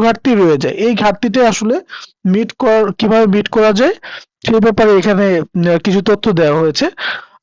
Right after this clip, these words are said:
আহ, এখানে দেখানো হয়েছে যে আমাদের যেই সর্বোচ্চ মজুদ রয়েছে তিতাস এবং কৈলাস টিলাতে, কিন্তু সেখানে পর্যাপ্ত পরিমাণে উৎপাদন আমাদের হচ্ছে না,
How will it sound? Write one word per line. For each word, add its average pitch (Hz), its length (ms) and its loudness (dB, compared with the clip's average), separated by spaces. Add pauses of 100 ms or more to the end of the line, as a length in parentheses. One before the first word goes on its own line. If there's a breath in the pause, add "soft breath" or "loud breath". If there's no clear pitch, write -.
আহ, 170 300 4 (180)
এখানে 269 280 2
দেখানো 214 440 2
হয়েছে 269 260 2 (100)
যে 220 100 2
আমাদের 214 500 2
যেই 247 240 0 (1000)
সর্বোচ্চ 214 560 -2 (240)
মজুদ 208 300 0 (440)
রয়েছে 208 440 2 (320)
তিতাস 240 420 0
এবং 220 180 2 (140)
কৈলাস 233 400 2
টিলাতে, 202 400 0
কিন্তু 226 280 -2 (120)
সেখানে 233 300 0 (160)
পর্যাপ্ত 214 400 -2 (120)
পরিমাণে 233 340 0
উৎপাদন 226 340 -2
আমাদের 190 280 0
হচ্ছে 175 340 -4
না, 127 120 -4